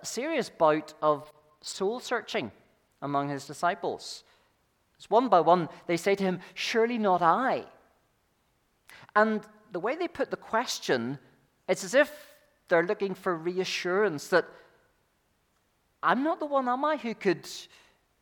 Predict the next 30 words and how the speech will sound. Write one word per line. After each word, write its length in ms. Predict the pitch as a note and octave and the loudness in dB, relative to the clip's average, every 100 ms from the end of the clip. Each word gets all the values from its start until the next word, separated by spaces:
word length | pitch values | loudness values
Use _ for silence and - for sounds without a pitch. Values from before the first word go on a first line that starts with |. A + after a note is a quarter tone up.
| _ - | _ -6
be 100 | E3+ | -6
capable 560 | - G#3 A3+ A3+ A3 | -4 -4 -4 0 2
of 100 | F3 | 2
such 380 | - F3 - - | 0 -2 -2 -8
treachery?" 680 | - G#3+ - - A#3+ A#3 A#3 _ _ _ _ _ _ _ _ _ _ _ _ _ _ _ - | -4 0 0 -2 -6 -6 -8 _ _ _ _ _ _ _ _ _ _ _ _ _ _ _ -10
They 100 | D#3+ | -2
want 220 | A3+ C#4+ | 0 0
Jesus 300 | A#3+ G3+ G3 | -2 -6 -6
to 100 | G3 | -4
say, 440 | - F3 E3+ E3 D#3 - _ _ _ _ _ _ _ - | 4 6 6 2 -2 -12 _ _ _ _ _ _ _ 4
"Don't 120 | F#3 | 6
worry, 340 | C#3+ C3 B2+ - - | 8 6 2 -8 -16
it's 140 | - | -6
not 160 | D3+ B2+ | -6 -4
you, 120 | B2 | -6
you 180 | C3 C#3+ | -6 -8
could 160 | C3+ | -4
never 200 | C3 A#2 | -4 -4
do 220 | A#2+ C#3+ | -6 -6
that." 460 | E3 D3+ G2 - - _ _ _ _ _ _ _ _ _ - _ _ _ | -2 -2 -4 -10 -20 _ _ _ _ _ _ _ _ _ -20 _ _ _
And 140 | F#3 G#3+ | -8 -4
yet 140 | A3 | -6
the 60 | F3 | -4
fact 280 | C4 C#4+ | -6 -4
that 120 | D#4+ B3 | -8 -4
they 100 | A3 | 2
have 240 | F#3+ - | 2 0
to 140 | - | -6
ask 360 | B2+ G#3 - - | -2 -2 -2 -8
him 360 | B2 A2+ D3 | -6 -4 -6